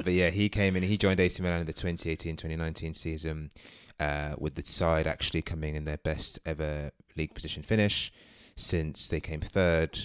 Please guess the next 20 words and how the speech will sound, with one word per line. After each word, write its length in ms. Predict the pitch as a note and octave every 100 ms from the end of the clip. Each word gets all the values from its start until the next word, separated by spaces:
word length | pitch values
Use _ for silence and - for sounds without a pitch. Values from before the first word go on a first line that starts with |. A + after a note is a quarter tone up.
| - C2+
uh, 120 | C#2+
about 200 | - -
five, 220 | - D#2
six, 200 | - - -
seven 160 | D2+
years 220 | E2 E2
ago. 260 | D#2 D#2+ D#2 - _ _ _ _ _ - - - - - -
Although 280 | F2 E2 D#2+
he 140 | E2
did 180 | - -
join 220 | D#2+ D#2
full-time 540 | - D#2 - D#2 D2+
in 60 | D2+
January. 440 | D#2+ D2+ D2+ D2+ - - - - - _
They 120 | - D#2
have 240 | F2 D#2
a 260 | D#2+ D#2 D2
young, 340 | F#2 F#2 F#2
talented 580 | E2+ - F#2 E2+ - D#2+
core 460 | - G#2+ A2 A#2